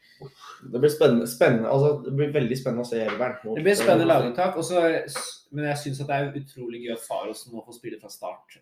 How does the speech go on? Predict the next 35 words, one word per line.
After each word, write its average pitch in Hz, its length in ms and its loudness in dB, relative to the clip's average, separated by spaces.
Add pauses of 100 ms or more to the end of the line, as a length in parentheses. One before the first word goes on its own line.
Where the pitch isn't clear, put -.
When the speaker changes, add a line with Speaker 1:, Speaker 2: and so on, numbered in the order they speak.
Speaker 1:
Ja, 120 160 4
det 120 80 0
Speaker 2:
Eh, 135 80 2
Speaker 1:
synes 135 160 4
Speaker 2:
har - 0 -
Speaker 1:
jeg 120 160 4
også. - 80 0
Speaker 2:
fortjent. 165 520 -2 (120)
Speaker 1:
Han 135 100 2
har, 151 120 6
han 151 140 4
har, 175 260 0
han 131 140 -4
har 147 120 0
vært 131 160 -2
god. 139 320 -4 (160)
Speaker 2:
Ja, 123 100 -20 (200)
han 135 100 0
har - 0 -
vært 147 80 2
Speaker 1:
Helt 139 140 0
Speaker 2:
god. 123 100 -2
Speaker 1:
hver, 127 320 0
hvert - 160 -8
minutt 120 220 -6
han 110 80 -14
har - 80 -16
spilt. - 80 -18
Speaker 2:
Og 147 60 -2
da 165 100 4
får 135 360 -2
vi, 147 60 0
han 165 320 0
er 127 300 0
jo, 175 380 0